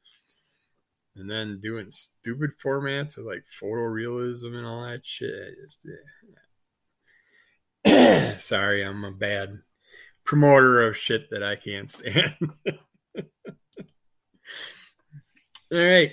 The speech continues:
Clay People Colossus number one one shot by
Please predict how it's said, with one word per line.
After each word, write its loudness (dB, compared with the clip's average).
Clay 8
People -4
Colossus -6
number -6
one -6
one -8
shot -10
by -2